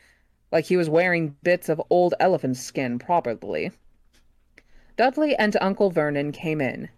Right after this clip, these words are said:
both with wrinkled noses because of the smell from Harry's new uniform. Uncle Vernon opened his newspaper as usual, and Dudley banged his smelting stick with, as usual, and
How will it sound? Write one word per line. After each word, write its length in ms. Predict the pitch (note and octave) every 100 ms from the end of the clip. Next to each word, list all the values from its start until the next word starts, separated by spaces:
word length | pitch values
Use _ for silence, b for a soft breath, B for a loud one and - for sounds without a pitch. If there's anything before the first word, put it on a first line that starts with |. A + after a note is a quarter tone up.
| -
both 400 | F3 G3 A3 -
with 220 | G3 F#3
wrinkled 520 | E3+ E3+ A#3 A#3+ A3+ G3+
noses 480 | F#3 E3+ C#3 C3
because 360 | - D3+ D#3+ D3+
of 100 | C3
the 120 | C#3+
smell 440 | - - C3 C3+ F3+
from 200 | D#3 C#3
Harry's 500 | D#3 D3+ C#3+ C#3 D#3
new 160 | D3
uniform. 680 | C#3 C3+ B2+ B2+ B2+ A#2+ G3 B B B B B B B
Uncle 260 | B3+ G#3+
Vernon 420 | F#3+ A#3 F#3+ E3+ G3+
opened 360 | A3 B3+ D4 C#4
his 340 | A#3 B3 G#3+
newspaper 680 | G3+ G3 F#3 D#3+ C#3 C#3+ F3+
as 220 | D#3+ F3
usual, 480 | E3+ C#3+ C3 C3 F#3+ G#3
and 160 | F#3+
Dudley 380 | F#3+ G#3+ A#3 A#3
banged 480 | F#3 F3 E3+ E3+ F3+
his 260 | E3 F3 E3
smelting 580 | - F#3+ F3+ E3+ D3
stick 440 | C3+ - B2+ - - B B B B
with, 240 | F#3 G3 - _ _ _ _ _ _ _ _ _ _ _ _ _ _ _ _ _ _ _ _ _ _ _ _ _ _ F#3+
as 220 | F#3 F3+
usual, 500 | G#3+ F#3 C#3 E3 G#3
and 280 | F#3+ F#3